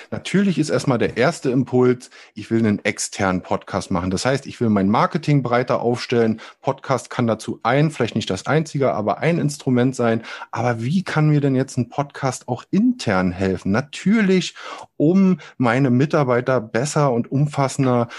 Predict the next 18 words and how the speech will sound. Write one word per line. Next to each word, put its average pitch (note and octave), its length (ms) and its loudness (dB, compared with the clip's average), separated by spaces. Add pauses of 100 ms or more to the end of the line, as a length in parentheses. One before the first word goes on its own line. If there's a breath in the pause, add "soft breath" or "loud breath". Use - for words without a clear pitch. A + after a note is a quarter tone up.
(140 loud breath)
zu B2 220 -2
erreichen. D3 800 2 (180 loud breath)
Mit C#3+ 160 0
einem C3 160 0
internen C3+ 720 0
Podcast, D3+ 560 -4
da B2 60 -4
spielt - 280 -4
B B2 160 0
G A#2+ 140 0
M D3 220 2
natürlich C3 440 -2
eine, B2 280 0
eine A#2 240 0
zentrale A2+ 600 -2
Rolle. C3 580 2 (280 loud breath)
Also G#2+ 500 -2 (120)
klassische C#3 840 0